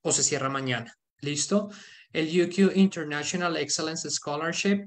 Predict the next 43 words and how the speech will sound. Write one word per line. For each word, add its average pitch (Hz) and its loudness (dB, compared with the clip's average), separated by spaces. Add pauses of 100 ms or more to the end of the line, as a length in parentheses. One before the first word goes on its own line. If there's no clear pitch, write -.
(120)
es 143 0
una 147 -4
beca 147 -4
del 147 -4
veinticinco 135 -6
por 151 -6
ciento 135 -8
sobre 143 -4
la 135 -4
totalidad, 131 -4
pero 156 -6
en 139 -4
la 131 -4
cual 131 -2
deben 151 -6
tener 131 -4
un 151 -10
promedio 147 -6
de 143 -8
notas 135 -8 (200)
excesiva 156 -2
o 160 -4
un 147 -4
G 160 0
P 156 0
A 135 0 (480)
sumamente 151 0
alto. 147 0 (640)
Eh, 156 4
el 165 2
Science 170 2
Scholarship 147 -4
es 143 -6
una 143 -2
beca 139 -4
de 147 -2
ocho - -6
mil 127 -2
dólares, 180 2
la 139 -2
beca 131 -2
en 131 -4
Quantitative 131 -4